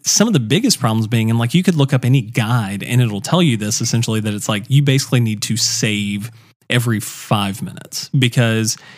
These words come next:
like, it can, the game can just, like, you could stun a guy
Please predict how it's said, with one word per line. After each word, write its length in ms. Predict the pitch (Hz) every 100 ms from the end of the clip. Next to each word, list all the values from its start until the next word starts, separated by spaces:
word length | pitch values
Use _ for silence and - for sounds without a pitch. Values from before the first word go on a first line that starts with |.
| - -
like, 240 | 113 101 - - - - -
it 140 | - 143
can, 400 | - 160 139 120
the 80 | 127
game 360 | 131 147 196 220
can 200 | - 151
just, 180 | 127 120
like, 160 | 107
you 160 | 113 185
could 180 | 185 123
stun 460 | - - - 110
a 60 | 147
guy 480 | 147 147 156 170